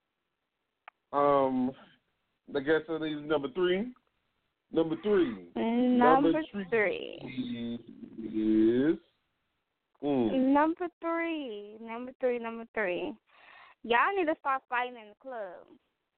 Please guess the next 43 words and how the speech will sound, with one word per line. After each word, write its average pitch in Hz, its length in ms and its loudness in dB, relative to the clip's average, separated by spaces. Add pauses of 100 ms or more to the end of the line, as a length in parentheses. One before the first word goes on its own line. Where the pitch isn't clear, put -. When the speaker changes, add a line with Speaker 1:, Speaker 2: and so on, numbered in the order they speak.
(1040)
Speaker 1:
Okay, 123 200 2
Speaker 2:
That 123 240 0
Speaker 1:
yeah, 123 120 4
you 117 100 -2
Speaker 2:
shit 135 80 2
Speaker 1:
already 120 300 2
know 120 120 4
how 117 200 0
I - 100 -18
feel 120 100 -6
about 107 240 -6
this 110 120 -14 (100)
shit. 101 240 -8 (160)
We, 123 160 0
we, 139 260 2
we 147 160 2
Speaker 2:
That - 60 -8
Speaker 1:
kinda 156 200 4
Speaker 2:
shit 123 80 -2
is 131 60 0
Speaker 1:
low-key 143 240 2
Speaker 2:
getting 139 160 -6
Speaker 1:
went 131 100 -4
Speaker 2:
so 220 60 0
Speaker 1:
on 208 80 -2
that 208 100 0
Speaker 2:
old. 214 480 -2
Speaker 1:
episode. - 180 -8 (840)
Speaker 2:
That 277 200 0
shit 320 300 -10
getting 285 280 -10 (100)
so 247 180 -2
old, 233 480 0
like, 208 300 0
and 220 160 -10
played 247 340 0
out. 240 200 2
That 330 180 2
go 330 240 4
for 302 100 2 (300)
not 269 340 -6
just 294 240 -12
niggas, 262 460 -12